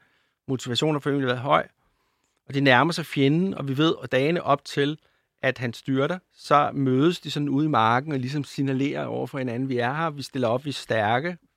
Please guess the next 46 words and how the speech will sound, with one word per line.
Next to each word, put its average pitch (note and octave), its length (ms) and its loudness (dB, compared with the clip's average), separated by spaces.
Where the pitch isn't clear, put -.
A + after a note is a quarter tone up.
og C3 140 -8
de B2 60 0
andre, A2+ 160 -2
de C3 80 -10
står A#2+ 220 -4
på A#2+ 80 -14
den A#2 80 -10
anden A2+ 140 -6
side A#2 200 -14
og A2+ 60 -12
siger, A#2 180 -10
"Vi B2 100 -6
er A#2+ 40 -8
klar." - 360 -2
Øhm, A#2+ 540 -2
og C#3 160 4
man C#3+ 160 2
havde F3 220 4
egentlig E3 160 6
en D3+ 80 0
forventning C#3+ 440 0
om, B2+ 220 0
at, C3 100 -6
øh, A#2+ 260 0
at B2 160 -8
dagen D3 280 0
efter D#3+ 320 0
han C3 140 -6
styrter, A2+ 380 -4
altså A#2 220 -8
han A#2+ 100 -8
styrter D3+ 320 -2
om C3 100 0
aftenen A#2+ 360 0
den C3 80 -10
tyvende, D#3+ 340 -2
man C#3+ 120 -4
havde D#3 120 2
en E3 80 -2
forventning C3+ 360 -2
om, B2+ 60 -6
at B2 60 -10
slaget C3 220 -4
muligvis B2+ 300 -4
skulle - 180 -12
slå A#2 260 -6